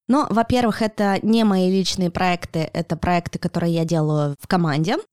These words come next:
Первый подкаст — это «Сколько денег на карточке», я запустила со своими друзьями. Мы как-то пошли на завтрак, мы сидим, болтаем, и Лёха такой: «Чё-то у меня вообще нет денег, не знаю, чё делать, как жить». А он фотограф и С М Мщик.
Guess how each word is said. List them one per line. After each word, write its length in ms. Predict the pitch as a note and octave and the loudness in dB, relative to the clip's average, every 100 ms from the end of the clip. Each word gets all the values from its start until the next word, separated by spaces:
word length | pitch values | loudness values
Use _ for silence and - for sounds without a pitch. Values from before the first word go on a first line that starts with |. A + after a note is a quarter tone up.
| _ | _
Первый 280 | - A#3+ A#3 | -2 0 0
подкаст — 480 | F#3+ - G#3 G3 - | -2 -2 -2 -2 -4
это 100 | F3+ | -8
«Сколько 380 | - G3+ F#3+ F#3 | -4 -4 -4 -2
денег 280 | F#3 F#3 F#3+ | -2 -2 -4
на 80 | |
карточке», 560 | F3+ A#3 G#4 E4+ - A3 | -2 -2 -2 -6 -4 -2
я 140 | G#3 | -2
запустила 480 | G3 F#3+ - - F#3+ | -4 -6 -8 -6 -4
со 140 | F#3 - | -6 -6
своими 260 | F#3 F3 | -4 -2
друзьями. 560 | F3 F3 E3 D#3+ F3 B3+ - | -2 -2 -2 0 0 -2 -2
Мы 140 | G3 A#3 | -4 -2
как-то 240 | G#3 - | -4 -4
пошли 240 | G#3+ - A3 | -4 0 2
на 160 | G3+ | 2
завтрак, 500 | G#3+ E4+ - G3 - - _ _ | 0 -2 -2 -6 -6 -20 _ _
мы 100 | G#3+ | -2
сидим, 300 | G#3+ G3+ G#3 | 0 0 2
болтаем, 640 | G3 G3+ D4 F#4 E4 C#4 - _ | 0 -2 0 2 2 0 -2 _
и 460 | G3+ G#3 G#3 G3+ G3 | -2 0 2 0 0
Лёха 240 | G3+ - | -2 -4
такой: 180 | - - | -6 -6
«Чё-то 280 | F3+ D#4 B3+ | -2 0 2
у 20 | |
меня 240 | A3+ G#3 F#3+ | 4 4 2
вообще 340 | F#3 - A3 | 0 -2 0
нет 300 | F3+ D#3+ D#3+ | 2 0 -2
денег, 500 | G3+ D#4 D#4+ C4+ - | 0 2 4 2 2
не 140 | F3+ | 0
знаю, 320 | D3+ F3+ E3+ D#3+ | 2 2 2 0
чё 180 | - | -4
делать, 500 | E3+ F3+ C4+ C#4 B3 | -6 -2 0 2 -2
как 240 | - E3 D3 | -2 -2 0
жить». 440 | E3 B3+ C#4+ - - | 0 2 0 -4 -4
А 300 | D#3+ D#3+ D#3 | -2 -2 2
он 140 | A3+ | 0
фотограф 580 | - F3 G#3+ A#3+ F#3+ - | 0 -2 -2 -2 -4 -4
и 80 | F3 | -4
С 140 | - | -2
М 220 | E3 D#3 | -2 -2
Мщик. 320 | D3+ - - | -4 -8 -16